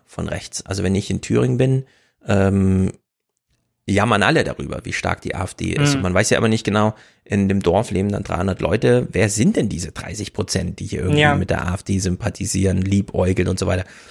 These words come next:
Speaker 1: Und da hat die C D U, glaube ich, den Move gemacht, ähm, das zu nutzen.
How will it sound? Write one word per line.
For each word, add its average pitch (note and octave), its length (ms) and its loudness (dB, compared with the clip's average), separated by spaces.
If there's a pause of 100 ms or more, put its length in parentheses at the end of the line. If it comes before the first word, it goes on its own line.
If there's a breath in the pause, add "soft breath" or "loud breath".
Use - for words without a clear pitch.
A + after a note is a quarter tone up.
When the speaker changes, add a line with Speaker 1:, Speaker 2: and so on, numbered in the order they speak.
(180 loud breath)
Speaker 1:
Und G2+ 140 -2
da B2 80 4
hat - 100 0
die D#3 100 -2
C - 120 0
D C#3 180 2
U, D#3+ 160 4
glaube C3 340 4
ich, C3 140 0
den A2 160 2
Move A2 320 0
gemacht, A#2+ 500 -2 (440)
ähm, G#2+ 640 2
das - 240 -2
zu A2 100 2
nutzen. - 360 -4